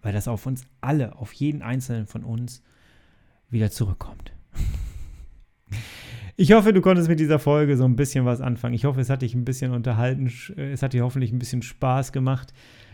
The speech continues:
Ähm, ich würde am liebsten sagen, schickt mir mal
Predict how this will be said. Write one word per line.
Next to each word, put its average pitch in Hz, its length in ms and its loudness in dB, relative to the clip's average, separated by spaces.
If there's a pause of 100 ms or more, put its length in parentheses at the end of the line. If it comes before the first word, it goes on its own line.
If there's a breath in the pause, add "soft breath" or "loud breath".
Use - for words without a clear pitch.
(120)
Ähm, 127 480 2
ich 113 160 4
würde 214 200 10
am 139 100 6
liebsten 170 360 2
sagen, 131 320 4
schickt - 300 2
mir 175 120 6
mal 175 440 6